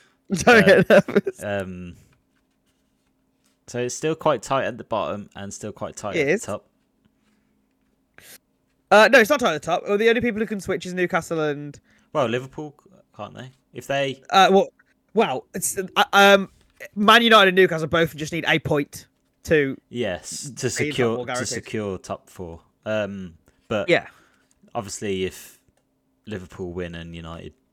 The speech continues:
Speaker 2: don't w-, don't get a point out of the two last games.
Speaker 1: Although Brighton could be a sneak, if Liverpool lose their last game, Brighton could be a sneaky one to sneak into the top five in Brit-, Europe,
Speaker 2: Yeah.
Speaker 1: European football. Well, Bri-,
Speaker 2: They
Speaker 1: I
Speaker 2: get,
Speaker 1: think
Speaker 2: they
Speaker 1: Brighton
Speaker 2: get
Speaker 1: are now guaranteed.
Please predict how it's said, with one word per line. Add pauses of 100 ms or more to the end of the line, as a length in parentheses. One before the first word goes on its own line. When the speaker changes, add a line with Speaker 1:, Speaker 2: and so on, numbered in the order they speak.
(400)
Speaker 2:
don't
w-,
don't
get
a
point
out
of
the (840)
two
last
games. (1040)
Speaker 1:
Although
Brighton
could
be
a
sneak,
if
Liverpool
lose
their
last
game, (380)
Brighton
could
be
a
sneaky
one
to
sneak
into
the
top
five (220)
in
Brit-,
Europe,
Speaker 2:
Yeah.
Speaker 1:
European
football. (180)
Well, (180)
Bri-,
Speaker 2:
They
Speaker 1:
I
Speaker 2:
get,
Speaker 1:
think
Speaker 2:
they
Speaker 1:
Brighton
Speaker 2:
get
Speaker 1:
are
now
guaranteed.